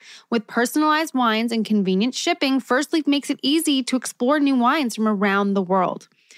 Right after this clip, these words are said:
I love First Leaf because they make it super easy to get personalized wine boxes delivered on my schedule.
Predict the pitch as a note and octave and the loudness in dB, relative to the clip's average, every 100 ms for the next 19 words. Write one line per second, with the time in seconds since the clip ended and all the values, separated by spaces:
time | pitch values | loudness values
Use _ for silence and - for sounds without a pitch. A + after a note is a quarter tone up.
0 | - - G3 G3 G3+ - C#4+ - A#3+ - | -20 -4 0 0 0 0 -2 0 -2 -2
1 | G#3 G3 G3 F#3+ F#3 F3+ G3+ F#3+ A3+ G3+ | -4 0 2 2 0 -4 -4 -2 0 0
2 | G3+ F#3+ - - F3 E3+ A3 B3 C#4 D#4+ | 0 -2 -6 -4 -4 0 2 2 2 0
3 | D#4+ D#4+ C#4+ G3 C3+ - F3 F#3+ F#3 A3+ | 0 2 2 0 -2 -4 -2 -2 0 0
4 | C4+ F3 D#3+ G3+ G3+ G#3 A3 G#3+ F#3+ G3 | 0 0 -2 0 2 2 2 0 -2 -6
5 | _ - - B3 A3 F#3+ - | _ -6 -2 -2 0 -4 -6